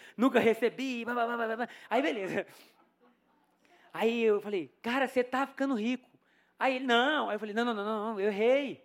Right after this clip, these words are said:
eu errei." Aí ele, "Errou o quê?" Eu falei, "Cara, você é rico."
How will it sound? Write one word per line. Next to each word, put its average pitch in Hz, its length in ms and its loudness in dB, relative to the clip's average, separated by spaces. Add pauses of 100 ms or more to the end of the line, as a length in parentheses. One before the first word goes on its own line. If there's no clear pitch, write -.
eu 226 100 2
errei." 247 600 -2 (680)
Aí 190 180 -4
ele, 190 300 -4 (520)
"Errou 247 300 0
o 285 40 -4
quê?" 285 120 -4
Eu 247 60 -2
falei, 208 160 -8
"Cara, 233 400 -8 (260)
você - 220 -8
é 240 200 -4
rico." 226 460 -8